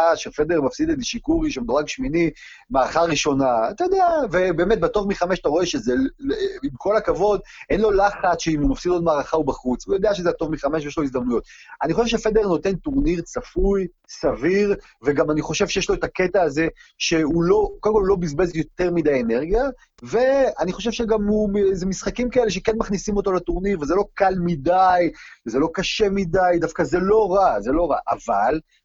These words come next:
אנחנו מדברים, כמו שאנחנו מדברים עכשיו, על הסיכויים שלה, בגלל מה שנדל עושה. מה שמפתיע פה זה לא פדרר, מה שמפתיע זה נדל. אני לא חושב שמישהו ציפה שנדל, שאגב, לפני הרולנד גרוס, ראינו אותו ב-, אפילו בטורנירי חמר,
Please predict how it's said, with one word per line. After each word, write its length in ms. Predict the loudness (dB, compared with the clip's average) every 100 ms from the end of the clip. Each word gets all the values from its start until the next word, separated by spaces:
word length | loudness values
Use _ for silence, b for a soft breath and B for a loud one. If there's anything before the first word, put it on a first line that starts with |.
| -8
אנחנו 260 | -4 -2 -2
מדברים, 380 | -2 0 -2 0
כמו 140 | 0
שאנחנו 260 | 0 -4 -4
מדברים 320 | -2 -2 -4
עכשיו, 460 | -4 -2 0 0
על 60 | -2
הסיכויים 280 | -6 -12 -6
שלה, 140 | -6 -6 _
בגלל 280 | -6 -2 0
מה 80 | 0
שנדל 420 | 0 -2 0 0
עושה. 280 | 0 -2 -8 -8
מה 100 | -4
שמפתיע 420 | -2 -2 -2 -2 -2
פה 80 | 0
זה 100 | 0
לא 100 | 0 0
פדרר, 300 | 0 0 -2 -10 _
מה 60 | -4
שמפתיע 260 | -2 -2 -2
זה 100 | -2
נדל. 420 | -2 0 0 -2 -6 _ -4
אני 300 | -2 0 0
לא 140 | 0
חושב 280 | 0 -2 -4
שמישהו 360 | -4 -6 -6 -10
ציפה 380 | -12 -6 -4 -4 -6 b b b -6
שנדל, 500 | -2 0 2 2 2
שאגב, 420 | 2 2 2 0
לפני 260 | -2 0
הרולנד 380 | 2 4 4 2
גרוס, 300 | 2 2 2
ראינו 160 | 0 0
אותו 140 | 2
ב-, 60 | 2
אפילו 380 | 2 2 0 2
בטורנירי 500 | 0 0 0 0 0
חמר, 380 | -2 0 0